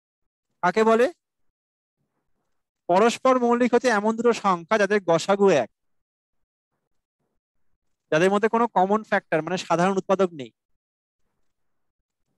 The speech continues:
ধরো ষোলো পঁচিশ, এরা কোপ্রাইম। কেন? এমন কোনো সংখ্যা রয়েছে যেটা ষোলো দিয়েও ভা-, মানে যেটা দিয়ে ষোলো ভাগ যায়, পঁচিশও ভাগ যায়। ষোলো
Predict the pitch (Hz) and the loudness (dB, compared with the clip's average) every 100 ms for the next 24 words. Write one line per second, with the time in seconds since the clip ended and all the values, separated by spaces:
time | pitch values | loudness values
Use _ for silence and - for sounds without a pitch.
0 | _ - 202 262 - 220 226 233 196 - | _ -2 0 0 2 2 4 4 0 -2
1 | 123 - - _ _ _ _ _ _ _ | -10 -12 -20 _ _ _ _ _ _ _
2 | _ _ _ _ _ 190 214 - 185 - | _ _ _ _ _ -2 -2 0 0 0
3 | 143 131 185 202 269 - _ _ _ _ | -4 -4 -4 -2 -2 -4 _ _ _ _
4 | - 185 214 226 254 262 - 220 214 240 | -6 -2 -2 -2 -2 -2 -2 -4 -2 0
5 | 226 226 285 240 127 _ _ _ _ _ | 2 2 0 -2 -4 _ _ _ _ _
6 | _ _ - 208 - 196 196 202 226 233 | _ _ -4 -4 0 2 2 2 4 4
7 | 208 202 185 190 - _ _ _ _ _ | 4 2 0 -4 -8 _ _ _ _ _
8 | _ - 190 220 - 196 196 233 202 220 | _ -2 2 2 2 2 4 4 2 0
9 | 214 233 220 208 226 240 214 214 202 233 | 0 -2 0 -2 -2 0 0 0 -2 -4
10 | - _ _ _ _ _ _ _ _ _ | -4 _ _ _ _ _ _ _ _ _
11 | _ _ _ _ _ _ _ _ _ - | _ _ _ _ _ _ _ _ _ -8
12 | - 214 | 0 2